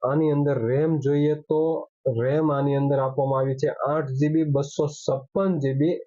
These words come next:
એસ એસ ડી આપવામાં આવી છે, જે પરફોર્મન્સ માટે બેટર છે, ઇનફ થઈ ગયું છે. અ, રનિંગ યુઝ જે છે આપણે સામાન્ય યુઝમાં બિંદાસ રીતે વાપરી શકાય છે, સારી રીતે વાપરી શકો છો તમે. ઓફિસ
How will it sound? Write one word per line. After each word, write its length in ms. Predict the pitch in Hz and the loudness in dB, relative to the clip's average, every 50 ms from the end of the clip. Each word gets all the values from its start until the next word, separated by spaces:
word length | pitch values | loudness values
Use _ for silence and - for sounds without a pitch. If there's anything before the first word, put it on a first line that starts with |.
| - 135 139 | 0 0 0
એસ 140 | 135 135 - | 0 0 0
એસ 140 | 143 135 139 143 139 | -2 0 0 0 2
ડી 100 | 135 135 | 2 2
આપવામાં 380 | 131 131 139 135 131 131 131 | 0 0 0 0 0 2 2
આવી 160 | 135 135 139 | 2 0 0
છે, 300 | 135 - 156 156 165 170 | -2 0 2 2 2 2
જે 240 | 160 139 139 139 139 131 - - | 0 0 0 0 0 0 0 -2
પરફોર્મન્સ 520 | 139 139 151 151 151 151 151 147 135 131 131 127 | -2 0 0 0 0 0 2 2 0 0 0 0
માટે 220 | 123 123 - 143 | 0 0 0 0
બેટર 500 | 143 135 127 131 135 269 - 139 123 127 | 0 2 2 2 2 2 2 0 -2 -2
છે, 400 | - - 135 156 180 196 202 196 _ _ - 156 | 0 0 0 2 2 0 -2 -6 _ _ -2 0
ઇનફ 180 | 147 147 135 135 | 2 2 0 -2
થઈ 280 | - _ - 127 123 | -4 _ -2 0 0
ગયું 120 | 131 151 151 | 0 -2 -2
છે. 60 | 151 - - - - - - - - 139 131 - 143 | -4 -8 -20 -20 -20 -20 -20 -20 -20 -20 -6 0 0
અ, 120 | 143 147 135 | 2 2 2
રનિંગ 640 | 123 131 135 139 151 160 165 170 165 160 156 151 | 2 2 2 2 2 2 2 2 2 2 2 2
યુઝ 200 | 156 151 151 143 135 135 | 2 2 2 2 0 2
જે 140 | 143 147 143 | 2 2 0
છે 240 | 143 - - 143 139 | 0 0 0 2 2
આપણે 260 | 135 135 135 131 127 | 2 2 2 0 0
સામાન્ય 500 | 120 - 135 127 131 139 143 143 143 143 | 0 -2 -2 0 2 2 2 2 2 2
યુઝમાં 420 | 135 135 139 131 135 139 135 127 123 | 2 2 2 2 2 2 2 2 2
બિંદાસ 360 | 127 131 131 131 135 127 127 | 2 2 2 2 2 2 0
રીતે 200 | 131 131 127 131 | 0 0 0 2
વાપરી 280 | 123 131 131 131 135 127 | 2 0 0 0 0 -2
શકાય 280 | 131 131 131 131 123 | 0 0 0 0 0
છે, 200 | 123 - 135 131 | 0 0 0 -2
સારી 400 | 131 - - 135 127 131 135 131 | -2 -2 -2 -2 0 0 2 2
રીતે 380 | 131 131 131 131 131 131 127 123 | 0 0 0 0 0 2 2 2
વાપરી 260 | 123 127 127 - 127 123 | 2 0 0 0 -2 -2
શકો 220 | - - 131 127 | -2 0 0 0
છો 180 | 123 135 131 127 | 0 0 0 0
તમે. 180 | - 131 127 | 0 2 2
ઓફિસ 480 | 117 117 127 123 - - 175 175 - | 2 2 2 0 -2 -2 -4 -4 -2